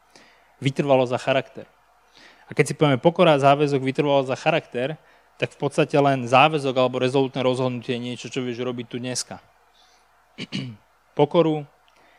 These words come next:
vytrvalosť, ani charakter nezískaš rozhodnutím.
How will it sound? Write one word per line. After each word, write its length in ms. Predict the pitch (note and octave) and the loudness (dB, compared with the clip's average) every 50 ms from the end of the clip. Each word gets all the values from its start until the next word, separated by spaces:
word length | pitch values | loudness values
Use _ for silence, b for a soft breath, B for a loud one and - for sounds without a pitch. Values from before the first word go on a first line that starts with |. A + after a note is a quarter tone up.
| b b b b b b | b b b b b b
vytrvalosť, 800 | A#2+ C3 C3+ - C#3+ C#3+ C#3+ C#3+ C#3+ C#3 C#3 - - - - - _ _ _ _ _ _ _ _ _ _ - | -8 -6 -2 0 2 4 4 4 4 2 0 -4 -8 -16 -18 -20 _ _ _ _ _ _ _ _ _ _ -8
ani 160 | - C#3 B2+ | -6 -6 -2
charakter 520 | - - D3+ D#3 D#3+ - - - C#3 B2+ | 2 4 4 4 4 0 -2 -4 -4 -4
nezískaš 480 | B2 C3 C3 C3 C3+ B2+ - C#3+ B2+ A#2+ | -2 -2 -2 -2 -2 -2 -2 -2 -2 -2
rozhodnutím. 640 | A#2+ B2 A#2+ B2+ C3 A#2 A2+ G#2+ - - G2 G2 | -2 -2 -2 -2 -4 -6 -6 -10 -12 -14 -14 -14